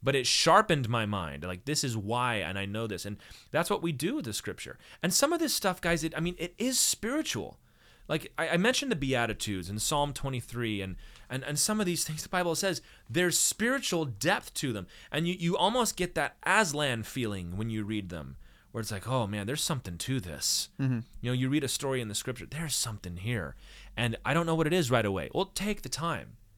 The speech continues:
Speaker 1: Schedule some time. This is when I'm going to remember and meditate and ponder who God is and what he's done and what, what is Paul getting at here?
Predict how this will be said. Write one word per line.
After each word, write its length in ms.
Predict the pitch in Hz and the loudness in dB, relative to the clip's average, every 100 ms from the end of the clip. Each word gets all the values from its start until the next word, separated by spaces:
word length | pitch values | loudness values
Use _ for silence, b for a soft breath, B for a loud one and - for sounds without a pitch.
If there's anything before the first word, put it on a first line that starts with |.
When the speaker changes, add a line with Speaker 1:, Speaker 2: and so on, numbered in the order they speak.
| - | -18
Speaker 1:
Schedule 540 | - - - 190 214 220 | -6 -2 4 4 4 2
some 180 | - 123 | 2 -2
time. 240 | 113 87 - | -4 -6 -8
This 480 | 101 107 160 - | -8 2 4 4
is 80 | 170 | 2
when 140 | 147 151 | 0 0
I'm 100 | 135 | 0
going 140 | 131 | 0
to 60 | 127 | 2
remember 440 | 123 135 131 101 | 2 0 0 0
and 140 | 101 | 0
meditate 380 | 113 131 113 107 | 0 0 0 -4
and 140 | 98 101 | -4 -6
ponder 640 | - 147 160 135 107 95 B B B B | 0 2 4 4 2 2 B B B B
who 220 | - 165 | 8 8
God 260 | 135 120 117 | 8 2 0
is 160 | 107 | 0
and 140 | 101 104 | -2 -2
what 140 | 113 | 0
he's 120 | 104 | -2
done 200 | 92 92 | -4 -6
and 80 | 87 | -2
what, 160 | 113 - b b b - | -4 -4 b b b -2
what 120 | 262 | 0
is 100 | - | 2
Paul 280 | - 143 151 | 0 0 2
getting 340 | 143 208 165 | 2 2 0
at 200 | 82 - | -4 -8
here? 340 | - 62 - | -10 -10 -14